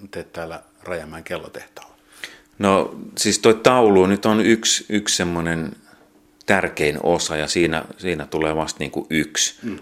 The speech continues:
Speaker 2: Mut et sitten on tiettyjä osia koneistoihin, kuoren viimeistelyä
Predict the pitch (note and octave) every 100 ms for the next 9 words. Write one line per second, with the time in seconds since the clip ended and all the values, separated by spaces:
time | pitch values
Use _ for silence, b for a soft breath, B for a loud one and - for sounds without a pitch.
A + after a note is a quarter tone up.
0 | - E2+ F2+ - F#2 - F2+ F2 E2+ -
1 | B B - G2 D#2+ F#2 E2 D#2+ - E2
2 | D#2+ F2 E2 D#2+ D2 - E2 D2 C#2 D2
3 | - B B B - E2 D2+ C#2+ E2 D#2
4 | D2 C#2+ - - C#2+ C#2 C#2